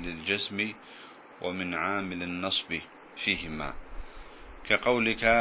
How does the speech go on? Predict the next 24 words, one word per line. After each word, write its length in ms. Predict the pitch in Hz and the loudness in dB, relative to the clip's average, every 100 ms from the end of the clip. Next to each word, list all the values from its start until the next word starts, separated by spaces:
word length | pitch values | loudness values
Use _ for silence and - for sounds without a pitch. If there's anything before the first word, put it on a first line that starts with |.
| 104 | 8
يقوم 720 | 101 92 - 117 117 104 98 | 4 4 2 2 4 2 2
زيد 440 | 107 110 113 110 | 4 6 6 2
ويقعد 920 | 113 113 87 90 95 104 - 92 104 | 2 2 2 4 4 2 0 -4 -2
عمرو، 560 | 92 82 98 92 87 101 104 - - - - - - - - - - - - - 95 | 0 2 2 0 0 -2 -4 -10 -18 -18 -18 -18 -20 -20 -18 -18 -18 -16 -16 -14 -2
بو 160 | 98 | 0
مرفوع 600 | 95 90 - 95 95 104 - - - - - - | 0 -2 -4 -2 -2 -2 -4 -8 -10 -12 -16 -6
أبني 360 | 95 92 98 | -2 0 2
يقوم 480 | 95 90 104 101 87 | 2 0 -2 -2 -2
زيد 420 | 82 92 98 110 110 82 | 0 4 6 4 -2 -4
ويقعد 840 | 85 87 - 87 92 98 104 107 - - - - - - - | 0 0 0 -6 -2 -2 -2 -2 -8 -10 -4 -4 -4 -10 -2
عمرو. 420 | 110 101 87 - - - - - - - - - | 0 0 -4 -6 -8 -10 -6 -6 -6 -10 -14 -4
أكثر 360 | 113 - 101 | -4 0 0
من 260 | 92 92 90 | 2 2 0
مثال 320 | 87 98 87 | 2 4 4
هنا 360 | 85 82 82 80 | 4 0 0 0
وتوا، 360 | 78 - 85 95 - - - - - - | 0 -2 -4 -6 -12 -18 -18 -18 -16 -2
يعني 300 | 92 92 87 | 0 2 0
أجر 220 | 92 90 | 0 0
ما 200 | 87 87 | 2 2
لا 240 | 87 92 90 | 2 2 0
نهاية 520 | 87 92 95 85 80 | 0 -2 0 0 0
من 160 | 85 90 | -2 -4
المثال 500 | 85 87 - 92 90 | -4 -6 -4 -2 -2
بين 280 | 95 90 | -4 -4